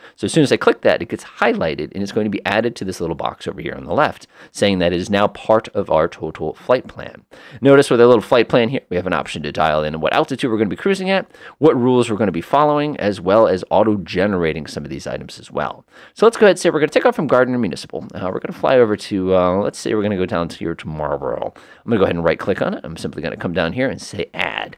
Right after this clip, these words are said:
You can also control alt left-click to add something as well. So I've got my start point. I've got Marlborough here. I'm gonna go down. Let's go down to Hopdale Industrial. Why not? We'll make things interesting.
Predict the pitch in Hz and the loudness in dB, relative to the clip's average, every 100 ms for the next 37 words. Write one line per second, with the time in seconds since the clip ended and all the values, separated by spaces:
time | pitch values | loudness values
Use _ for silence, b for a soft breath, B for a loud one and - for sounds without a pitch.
0 | B B - 160 165 - 156 - 113 - | B B -6 2 4 4 0 -2 -8 2
1 | 123 113 - 101 85 - 113 196 - - | 6 6 6 4 4 -2 0 0 0 -10
2 | 73 65 - - - 71 - 65 69 - | -10 -12 -12 -8 -6 -4 -8 -8 -10 -10
3 | 95 101 - - B B _ 101 85 - | 0 0 0 -12 B B _ 0 2 2
4 | 104 - 202 - 208 185 - 180 - - | 2 4 2 4 0 0 -10 -4 -2 0
5 | 202 113 101 101 101 156 156 165 b b | 2 2 4 4 4 2 0 -2 b b
6 | - 104 98 107 101 98 92 101 90 87 | -4 0 2 4 4 2 0 0 2 0
7 | 82 - - 95 87 95 104 - - - | -2 -4 -2 -2 0 0 -2 -2 -4 -2
8 | - - - - 76 98 69 87 - - | -4 -6 -6 -6 -8 -10 -8 -8 -8 -8
9 | - | -8